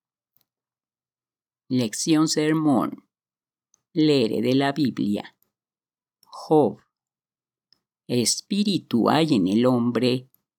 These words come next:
y el soplo del Omnipotente le hace que entienda. Isaías. Nunca oyeron, ni oídos percibieron,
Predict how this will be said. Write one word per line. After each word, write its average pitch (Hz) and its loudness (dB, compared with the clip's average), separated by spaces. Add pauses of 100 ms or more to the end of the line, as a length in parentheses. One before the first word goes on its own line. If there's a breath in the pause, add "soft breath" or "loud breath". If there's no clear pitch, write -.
(140)
y 170 2
el 123 4
soplo 120 4
del 175 2
Omnipotente 170 2
le 156 2
hace 160 0
que 175 0
entienda. 156 -2 (2000)
Isaías. 139 0 (1000)
Nunca 147 4
oyeron, 185 0
ni 131 4
oídos 143 2
percibieron, 135 0